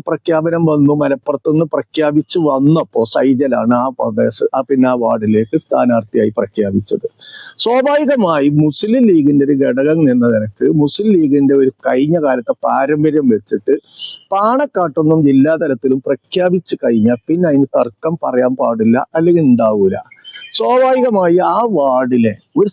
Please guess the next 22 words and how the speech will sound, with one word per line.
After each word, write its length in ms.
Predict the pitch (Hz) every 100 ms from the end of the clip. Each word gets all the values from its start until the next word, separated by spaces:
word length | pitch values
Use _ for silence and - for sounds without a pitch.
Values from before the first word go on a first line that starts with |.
| -
സംശയമല്ല, 600 | 151 135 - 165 147 139
ആ 100 | 143 127
വാർഡിൽ 320 | 117 113 131
സൈജൽ 460 | - 151 143 127 143
സ്ഥാനാർത്ഥിയായി 760 | - 127 127 123 120 131 127 123
വന്നു. 200 | 107 101 - 214
നമ്മളൊരു 280 | 240 247 233
കാര്യം 260 | 170 151 143
ഇതിനകത്ത് 400 | 147 139 127 143 127
മനസ്സിലാക്കണം, 640 | 107 - 113 104 - - - - - - - - -
വളരെ 260 | 214 254 269
കൃത്യമായി 760 | 262 202 _ - 262 202 180 190 -
ആ 120 | 180 214 233
വിഭാഗത്തിന്റെ 560 | 175 180 180 185 190 185
അഭിപ്രായം 520 | 160 139 175 180 185
കൂടി 160 | 190 190 -
പരിഗണിച്ച് 580 | 165 160 156 170 160 202
മുന്നോട്ട് 420 | 170 156 151 135
പോണ 320 | 156 143 139
സമയത്ത് 520 | 143 - 139 139 131 147
തന്നെ 220 | 143 160
നിങ്ങളൊന്ന് 300 | 240 240